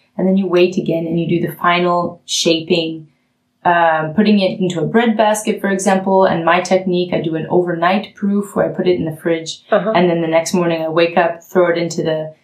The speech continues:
Speaker 1: into the oven, and I get a bread. So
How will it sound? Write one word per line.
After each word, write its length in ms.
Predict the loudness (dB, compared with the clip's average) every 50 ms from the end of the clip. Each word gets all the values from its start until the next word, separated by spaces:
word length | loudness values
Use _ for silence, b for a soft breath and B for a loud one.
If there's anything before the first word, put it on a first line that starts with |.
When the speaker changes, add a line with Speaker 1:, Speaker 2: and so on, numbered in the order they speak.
| b b
Speaker 1:
into 200 | -4 -4 -2 0
the 120 | 0 0 0
oven, 540 | 0 0 0 -2 -2 -4 -4 -6 -10 -14 _ -6
and 180 | -2 -2 0
I 80 | 0 0
get 160 | 0 -2 -2
a 60 | -2
bread. 320 | -2 -2 -4 -4 -4 -4 -2
So 300 | -2 0 0 -2 -4